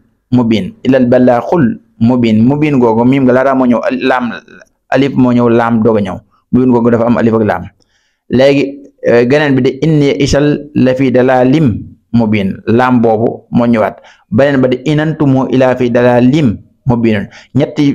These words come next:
miim yooyu ci sourate Yaasin mooy ñetti miim yi nga xam ne laam a ñëw jiitu ko. La nga xam ne bu laam, bu laam teggee tànkam rek, miim ay teg tànkam. Nga xam ne laam nga dafay sës ca miim nga, wala,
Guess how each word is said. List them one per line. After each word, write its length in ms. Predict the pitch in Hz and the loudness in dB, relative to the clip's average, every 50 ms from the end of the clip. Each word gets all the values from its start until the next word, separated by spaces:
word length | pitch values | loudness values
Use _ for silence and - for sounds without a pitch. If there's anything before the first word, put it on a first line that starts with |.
| - | 0
miim 240 | 151 143 143 147 147 139 | 0 0 2 2 2 2
yooyu 200 | 135 131 - - | 2 2 0 -2
ci 100 | - 131 | -4 -2
sourate 240 | 151 151 147 131 139 | -2 -2 0 0 0
Yaasin 220 | 139 131 - 127 127 | 0 0 2 2 2
mooy 120 | 131 135 143 | 2 2 0
ñetti 220 | 143 139 - 143 | -2 -2 0 0
miim 140 | 135 131 123 | 0 2 2
yi 60 | 127 | 2
nga 80 | 135 139 | 2 0
xam 180 | 135 123 117 | 0 0 2
ne 100 | 120 127 123 - _ _ _ _ _ _ _ - | 2 0 -2 -4 _ _ _ _ _ _ _ -2
laam 360 | - 120 135 143 147 139 139 | 0 2 4 4 2 2 2
a 40 | 131 | 2
ñëw 160 | 131 127 123 123 | 2 2 2 2
jiitu 200 | 120 131 127 - - | 2 0 0 -2 -6
ko. 180 | - - - _ _ _ _ _ _ _ _ _ _ _ _ _ _ _ _ _ - - | -10 -12 -16 _ _ _ _ _ _ _ _ _ _ _ _ _ _ _ _ _ -6 -2
La 140 | 113 117 120 | -2 0 0
nga 120 | 127 131 123 | 0 -2 0
xam 100 | 135 139 | 0 0
ne 140 | 135 127 123 | 0 0 0
bu 140 | 123 139 | 0 0
laam, 420 | 143 147 147 139 135 135 135 135 - 139 | 2 2 0 2 2 0 0 0 -2 -2
bu 60 | 135 139 | 0 0
laam 220 | 147 143 147 123 | 0 0 0 0
teggee 260 | 147 147 139 139 135 | 0 -2 0 0 0
tànkam 280 | 127 127 123 120 120 113 | 0 0 -2 -2 -2 0
rek, 120 | 123 127 131 | 0 0 0
miim 160 | 131 131 127 | 0 2 2
ay 60 | 123 123 | 0 0
teg 140 | 117 - - | -2 -4 -6
tànkam. 320 | 104 101 98 92 82 85 _ _ _ _ _ _ _ _ | -10 -8 -8 -10 -14 -16 _ _ _ _ _ _ _ _
Nga 100 | - 110 | -4 -2
xam 100 | 113 117 117 | 0 2 2
ne 80 | 117 | 2
laam 240 | 113 120 131 135 139 127 | 2 2 0 0 0 2
nga 140 | 120 120 | 0 0
dafay 240 | 117 117 123 123 127 123 | 2 0 0 0 -2 -2
sës 220 | - 131 120 - | -2 -4 -6 -2
ca 80 | - 127 | -2 0
miim 180 | 127 131 131 123 | 0 2 2 0
nga, 220 | 107 104 107 - - _ _ _ _ _ _ _ _ | 0 -2 -4 -4 -8 _ _ _ _ _ _ _ _
wala, 320 | - - 117 127 127 127 | -6 -2 0 2 2 0